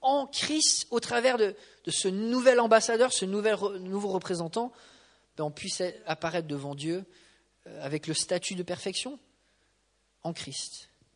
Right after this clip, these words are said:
Et ça, c'est notre seule espérance. Il y a, il y a pas de résurrection sans Christ. C'est lui qui ressuscite,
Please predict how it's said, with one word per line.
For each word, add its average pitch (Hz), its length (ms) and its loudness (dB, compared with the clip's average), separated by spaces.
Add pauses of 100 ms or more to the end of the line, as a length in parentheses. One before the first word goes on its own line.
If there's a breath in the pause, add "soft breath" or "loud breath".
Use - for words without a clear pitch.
(180)
Et - 20 -10
ça, 220 140 -4
c'est - 120 -6
notre 185 140 -10
seule 208 140 -4
espérance. 220 580 -4 (420 soft breath)
Il 165 60 -6
y - 40 -4
a, - 20 -8
il 170 40 -4
y 175 40 2
a 185 40 0
pas 233 200 -2
de 190 80 -4
résurrection 190 640 -2 (760)
sans - 260 -2
Christ. - 520 -12 (2250 soft breath)
C'est - 160 0
lui 180 160 0
qui - 140 0
ressuscite, 170 760 2